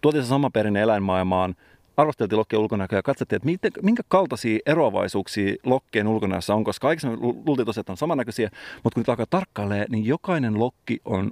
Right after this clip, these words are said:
oikeasti yksilö, vähän niin kuin turkulaiset. Ei ole sellaista kuin tyypillinen lokki. Kun sä alat katsomaan niitä, niin mä huomasin paljon erilaisia piirteitä. Ja yksi asia, mikä mä huomasin, oli esimerkiksi se, että siinä tuli yhtäkkiä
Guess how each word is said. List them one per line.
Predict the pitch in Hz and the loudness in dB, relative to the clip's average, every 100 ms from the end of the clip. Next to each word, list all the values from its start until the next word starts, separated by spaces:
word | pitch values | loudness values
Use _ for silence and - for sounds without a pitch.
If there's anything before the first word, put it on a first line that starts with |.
| - | -2
oikeasti | 131 120 101 - 113 - | -2 -2 -6 -8 -6 -2
yksilö, | 156 - - 90 | -2 -4 -6 -2
vähän | 175 214 | 2 2
niin | 180 | 0
kuin | - | 0
turkulaiset. | 202 160 - 87 90 - - _ - - _ _ - | 0 0 -2 -8 -10 -14 -20 _ -20 -20 _ _ 2
Ei | 143 185 | 4 4
ole | 202 | 2
sellaista | - 104 95 - 87 - _ _ | 2 0 0 -2 -4 -4 _ _
kuin | - 98 87 | -4 -2 2
tyypillinen | 123 104 95 90 98 | 2 2 0 0 2
lokki. | 95 _ - | 2 _ -12
Kun | - _ - | -12 _ -6
sä | - | 0
alat | 139 | 0
katsomaan | - - 104 92 | 0 -2 0 0
niitä, | 95 98 92 | 0 0 -2
niin | - - 139 | -6 -4 0
mä | |
huomasin | 127 160 131 110 110 - _ _ _ | 2 2 0 0 -2 -4 _ _ _
paljon | 147 160 143 113 104 - _ | 4 4 4 2 0 -6 _
erilaisia | 127 127 107 95 95 101 98 92 - | 2 2 2 0 0 2 2 0 0
piirteitä. | 123 120 - 92 92 - - _ _ - | 0 0 -2 -4 -6 -14 -20 _ _ 0
Ja | 156 | 2
yksi | - | 2
asia, | 139 | 0
mikä | 117 | 0
mä | 110 | 0
huomasin, | 123 127 101 98 - | 2 0 -2 -6 -2
oli | 113 | 0
esimerkiksi | 117 123 - | 0 -2 0
se, | 135 | 0
että | 101 | 2
siinä | - 120 | -2 -2
tuli | 123 117 - - - - | 0 0 -2 -20 -6 -2
yhtäkkiä | 196 - 107 - 110 | 0 0 0 0 -2